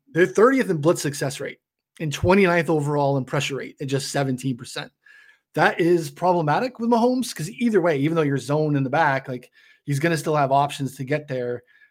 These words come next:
Um, and now they're doing it with a lot of single high looks too. So yeah, they're in zone,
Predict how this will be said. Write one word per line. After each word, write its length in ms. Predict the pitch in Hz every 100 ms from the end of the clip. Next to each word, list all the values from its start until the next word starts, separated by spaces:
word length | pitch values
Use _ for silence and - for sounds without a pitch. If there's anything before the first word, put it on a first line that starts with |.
| _
Um, 480 | 135 127 123 123 120 - _ -
and 80 | 156
now 120 | 165
they're 120 | 156
doing 240 | 147 156 151
it 100 | 151
with 120 | 135
a 40 |
lot 220 | 135 147
of 60 | 143
single 280 | - 151 135
high 280 | - 143 147
looks 260 | 131 -
too. 160 | - 139
So 120 | 147
yeah, 160 | 147 156
they're 140 | 151
in 140 | 143
zone, 440 | 139 156 147 139